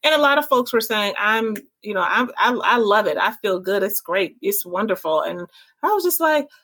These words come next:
"Oh, okay." So my, my gut feeling was like, "I don't know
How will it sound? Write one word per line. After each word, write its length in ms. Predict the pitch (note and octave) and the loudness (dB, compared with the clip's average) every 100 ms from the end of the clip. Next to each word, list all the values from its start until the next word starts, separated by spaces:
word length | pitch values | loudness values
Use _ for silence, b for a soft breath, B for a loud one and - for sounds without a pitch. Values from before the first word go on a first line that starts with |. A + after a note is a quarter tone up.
| _ | _
"Oh, 320 | A4+ B4 G#4 A4 | 2 4 2 0
okay." 320 | F4+ D4 E4 | 0 2 0
So 340 | - B3 A#3+ B B G#3+ | 2 0 0 B B -2
my, 260 | G#3+ C4 G#4 - | 0 2 -2 -4
my 340 | A#3+ B3+ D#4+ D4+ A3+ - - | -2 0 0 -4 -8 -14 -2
gut 240 | B3 D#4+ - | 0 0 -2
feeling 320 | D4 F4 D4 | -2 0 2
was 180 | A3+ A3 | 0 0
like, 340 | A3+ G3+ G#3+ A3 _ _ _ _ _ _ _ _ _ - | -2 -2 -4 -6 _ _ _ _ _ _ _ _ _ -4
"I 140 | F4 | -2
don't 200 | A4+ A#4 | 0 2
know 180 | A#4+ | 2